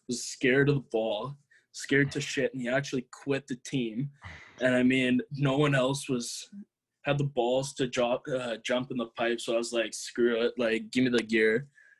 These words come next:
And then, uh, we got a couple wins underneath our belt after that, and then,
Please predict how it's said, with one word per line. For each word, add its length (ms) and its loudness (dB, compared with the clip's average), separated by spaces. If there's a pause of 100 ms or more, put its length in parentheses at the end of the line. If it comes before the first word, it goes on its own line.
(120)
And 180 0
then, 220 4
uh, 300 0 (420)
we 100 0
got 180 4
a 60 0
couple 360 0
wins 320 0
underneath 440 2
our 120 4 (100)
belt 340 0
after 320 0
that, 320 -4
and 120 -4
then, 260 -8